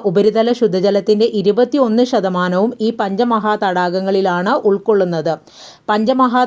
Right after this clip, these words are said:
തടാകങ്ങൾ എന്ന് പറയുമ്പം അതിനകത്ത് സുപ്പീരിയർ, മിഷിഗൺ, ഹുറോണ്, ആ, എറി, ഒൻറ്റാറിയോ തുടങ്ങിയ തടാകങ്ങളാണ് ഉൾപ്പെടുന്നത്. അതിൽ വലുത് സുപ്പീരിയർ തടാകവും ചെറുത്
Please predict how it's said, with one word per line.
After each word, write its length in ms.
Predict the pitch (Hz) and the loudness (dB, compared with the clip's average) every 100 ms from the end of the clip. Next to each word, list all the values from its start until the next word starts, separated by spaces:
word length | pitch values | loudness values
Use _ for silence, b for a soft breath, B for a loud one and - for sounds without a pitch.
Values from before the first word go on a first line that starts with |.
| 247 | 0
തടാകങ്ങൾ 500 | 208 208 214 220 233 | 0 0 0 0 2
എന്ന് 100 | 226 214 | 2 0
പറയുമ്പം 360 | 208 208 240 262 208 | 2 2 0 -2 -2
അതിനകത്ത് 420 | 196 214 208 254 277 | 0 0 0 0 0
സുപ്പീരിയർ, 640 | 220 220 208 190 185 208 349 B B - | -2 0 0 0 2 2 0 B B -2
മിഷിഗൺ, 540 | 196 202 220 180 214 330 - B - | -2 0 0 2 0 -2 -8 B -2
ഹുറോണ്, 580 | 220 202 196 202 214 277 415 b b b - | 2 4 4 2 2 0 -2 b b b -4
ആ, 140 | 196 214 208 208 | 0 2 2 4
എറി, 240 | 208 254 381 B B _ 214 | 4 2 0 B B _ 0
ഒൻറ്റാറിയോ 680 | 220 214 226 226 233 240 240 254 - | 2 2 2 2 2 2 2 0 0
തുടങ്ങിയ 400 | 214 208 208 220 240 214 | 2 2 2 0 0 -2
തടാകങ്ങളാണ് 760 | 185 185 190 214 208 180 214 254 | 0 0 0 -2 0 0 2 2
ഉൾപ്പെടുന്നത്. 580 | 202 208 202 180 175 226 - B - | 0 0 -2 -2 0 0 -4 B -4
അതിൽ 160 | 185 233 226 | 0 0 0
വലുത് 340 | 190 190 202 320 370 | -2 0 2 2 0
സുപ്പീരിയർ 540 | 240 208 214 226 277 311 | 0 0 0 2 2 0
തടാകവും 500 | 214 185 185 185 208 220 | 0 0 0 0 0 0
ചെറുത് 360 | 208 185 185 | 0 0 2